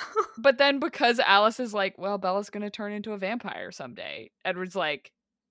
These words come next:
Speaker 2: "I hate that. I hate Alice." <laughs> It's like,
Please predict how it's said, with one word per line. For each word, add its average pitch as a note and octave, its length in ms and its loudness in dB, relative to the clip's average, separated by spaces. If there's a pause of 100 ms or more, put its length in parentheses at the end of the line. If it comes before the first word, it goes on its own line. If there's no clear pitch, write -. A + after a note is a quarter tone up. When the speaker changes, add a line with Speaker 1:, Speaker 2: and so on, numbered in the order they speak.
(380)
Speaker 2:
"I F3 260 6
hate F3+ 380 -2
that. - 260 -12 (140)
I F#3 80 -2
hate G3+ 280 0
Alice." - 640 -8
<laughs> - 100 -20
It's - 80 -16
like, - 200 -20